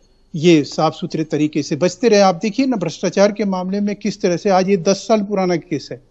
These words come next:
और आज अगर इंक्वायरी के लिए ईडी ने इनको कॉल कर लिया, तो आसमान टूट पड़ा। इन्होंने पूरे देश को नाप दिया, मे-, म-, मेवानी से ममता तक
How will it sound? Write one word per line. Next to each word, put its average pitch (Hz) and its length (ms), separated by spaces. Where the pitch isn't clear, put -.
और 185 140
आज 202 240
अगर 208 280
इंक्वायरी 180 440
के 220 160
लिए 208 260
ईडी 208 320
ने 208 200
इनको 190 360
कॉल 196 280
कर 196 160
लिया, 180 280
तो 170 80
आसमान 165 400
टूट 220 220
पड़ा। 196 240
इन्होंने 185 340
पूरे 190 360
देश 202 340
को 220 120
नाप 196 200
दिया, 170 320
मे-, 170 300
म-, 170 220
मेवानी 180 400
से 202 180
ममता 180 340
तक 190 180